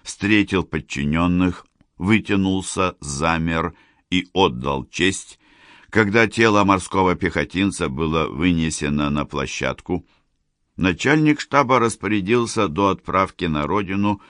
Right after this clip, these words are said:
поместить его в специальный холодильник при медицинском пункте.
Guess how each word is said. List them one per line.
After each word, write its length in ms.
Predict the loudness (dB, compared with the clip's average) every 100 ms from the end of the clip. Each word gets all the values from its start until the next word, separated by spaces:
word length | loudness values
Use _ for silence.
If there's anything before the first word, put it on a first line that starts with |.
| _ -20 -4
поместить 580 | 4 6 6 4 -2 0
его 240 | 0 2 0
в 80 |
специальный 680 | -2 -6 -4 0 0 2 0
холодильник 880 | 0 0 0 0 -2 -2 0 0 -4
при 240 | -8 -2 0
медицинском 920 | 0 -2 -6 -4 -4 -6 -6 -6 -6
пункте. 580 | -6 -6 -8 -12 -12